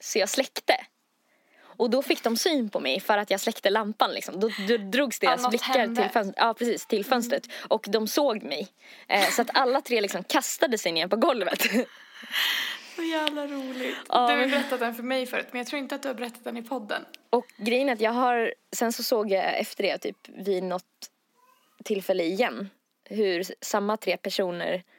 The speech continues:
Speaker 1: hade trekant igen. Så då var det som att jag bara, "Ja, nu är de igång igen då." <laughs> Typ.
Speaker 2: Ja.
Speaker 1: Jag vet inte, det finns någonting med att typ s-, s-, komma på folk som har en trekant. Alltså det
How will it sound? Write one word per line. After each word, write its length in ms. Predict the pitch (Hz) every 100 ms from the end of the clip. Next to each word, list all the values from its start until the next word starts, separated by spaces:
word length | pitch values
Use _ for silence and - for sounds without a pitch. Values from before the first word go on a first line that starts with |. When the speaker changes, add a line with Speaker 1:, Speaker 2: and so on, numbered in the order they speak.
| _
Speaker 1:
hade 200 | - 190
trekant 460 | 180 175 - 180 180
igen. 340 | 190 214 - - _ -
Så 140 | -
då 120 | 220
var 80 | 233
det 60 | 233
som 140 | 247
att 100 | 220
jag 120 | 196
bara, 180 | 175 180
"Ja, 280 | 392 392 285
nu 160 | 311 294
är 40 |
de 120 | 339
igång 240 | 285 233 302
igen 220 | 208 226
då." 120 | 220
<laughs> 360 | 320 294 285 240
Typ. 360 | 233 254 240 - - 240
Speaker 2:
Ja. 260 | 233 226 - 269 247 262 - - - 254
Speaker 1:
Jag 120 | 294
vet 180 | 330 415
inte, 180 | 320 226
det 100 | 269
finns 260 | - 349 -
någonting 300 | 311 262 233
med 140 | 220
att 100 | 220
typ 200 | 214 196
s-, 300 | - - - _ _ -
s-, 80 |
komma 280 | - 240 226 226
på 300 | - 220 208
folk 520 | - 202 190 - - _
som 240 | - 226 214
har 140 | 220
en 120 | 214
trekant. 880 | 214 285 262 226 - - - 214 - - _ _ _ _ _ -
Alltså 220 | - 277
det 160 | 269